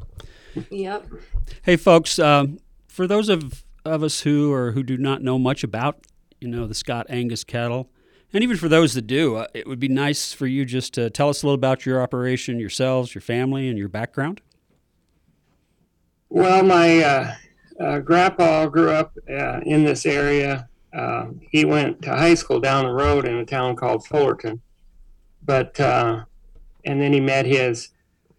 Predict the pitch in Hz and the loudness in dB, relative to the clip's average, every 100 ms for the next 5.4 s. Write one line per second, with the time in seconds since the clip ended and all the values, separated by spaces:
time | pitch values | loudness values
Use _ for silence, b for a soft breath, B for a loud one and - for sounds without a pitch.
0 | _ - 151 170 165 165 160 143 135 151 | _ 0 4 6 6 4 4 2 0 2
1 | 165 160 135 139 151 147 160 165 143 135 | 4 4 4 2 -2 0 2 2 2 -2
2 | 135 135 139 131 - 131 123 123 131 - | -2 -2 -4 -6 -6 -4 -2 -2 -4 -4
3 | 139 131 127 143 131 127 131 127 123 143 | 0 0 2 0 0 0 0 0 0 2
4 | 147 131 117 110 - 123 117 113 135 143 | 4 2 0 -4 -2 -2 -2 0 -2 -2
5 | - 110 113 | -2 -2 -2